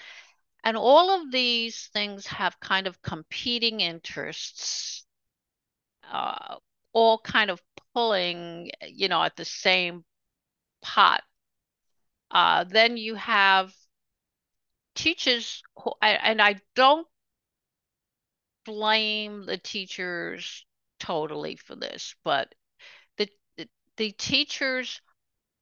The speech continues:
are not spending a majority of their time teaching, because with this Common Core system, you, you are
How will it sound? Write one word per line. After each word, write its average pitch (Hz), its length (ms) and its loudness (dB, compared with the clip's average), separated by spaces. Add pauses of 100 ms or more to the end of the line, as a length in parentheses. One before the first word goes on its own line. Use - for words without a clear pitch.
(120)
are 240 140 8
not 233 220 4
spending 208 840 0
a - 120 0
majority 180 560 2
of 165 100 -6
their 147 100 -4
time 135 320 -6
teaching, - 640 -4 (640)
because 170 840 2 (1120)
with 208 340 4 (140)
this 202 440 -2
Common 240 500 2
Core 226 360 2
system, 170 840 -6 (720)
you, 190 240 -12
you 196 280 -2
are 185 100 6